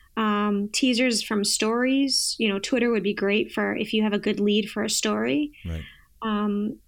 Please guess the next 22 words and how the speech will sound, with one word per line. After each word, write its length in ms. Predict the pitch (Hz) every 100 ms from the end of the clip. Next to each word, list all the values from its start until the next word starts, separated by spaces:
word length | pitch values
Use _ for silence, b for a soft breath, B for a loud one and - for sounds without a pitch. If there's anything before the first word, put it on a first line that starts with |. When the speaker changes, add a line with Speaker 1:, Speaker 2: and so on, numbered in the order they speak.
| - -
Speaker 1:
you 140 | 262 254
know, 100 | 233
just, 300 | 240 - - _ _ -
I 80 | 254
think 300 | 254 359 302
maybe 640 | 277 285 277 269 254 214 - - -
sharing 540 | - - 302 339 285
what 120 | 254
you've 220 | 247 226
already 300 | 226 226 226
created, 760 | 220 - 226 208 196 196 247 285 B B B B _ -
maybe 360 | - 240 277
even 220 | 359 311 269
taking 340 | 240 226 240
a 40 | 208
day. 500 | 208 208 208 208 -
You 80 | 233
know, 160 | 233
we're 340 | 226 226 233 247
so, 680 | - - 269 262 269 269 -
um, 560 | 220 208 208 196 208 214
productions 840 | - 220 214 - 240 226 214 -